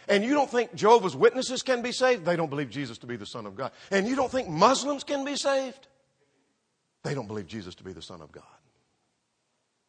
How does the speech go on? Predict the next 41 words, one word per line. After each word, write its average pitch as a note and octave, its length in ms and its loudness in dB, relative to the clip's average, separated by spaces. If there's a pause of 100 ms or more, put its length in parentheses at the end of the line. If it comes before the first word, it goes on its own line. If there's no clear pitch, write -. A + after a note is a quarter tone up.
(1600)
And D3+ 140 -10
their C3+ 100 -2
answer F#3 320 -4
usually C3+ 440 -8
is G2 420 -8
something E3 380 -4
to C3+ 100 -8
the A#2 100 -4
effect, B2 360 -6 (320)
"Well, C#3+ 360 4
well, B2+ 340 2 (120)
well, C#3 300 0 (260)
that's G#3+ 240 2
just, - 340 0
that, F3 260 0
that - 180 8
because G3 280 10
the D#3+ 100 2
Bible G3 320 10
says G#3 420 8 (220)
you F#3 120 8
have G#3 100 12
to F#3+ 60 -2
believe G3+ 140 4
in F#3 40 -2
Christ." - 140 0
Yes, A#3 220 8
anybody A#3+ 380 8
who A3 60 4
doesn't G3+ 160 6
believe F#3+ 160 6
in E3+ 60 0
Christ F#3 240 4
is D#3+ 80 -2
gonna E3 160 0
be D#3 80 2
lost. A3+ 240 4 (100)
That's - 160 8
just E3+ 180 2
the F3 60 -2
truth. - 500 -2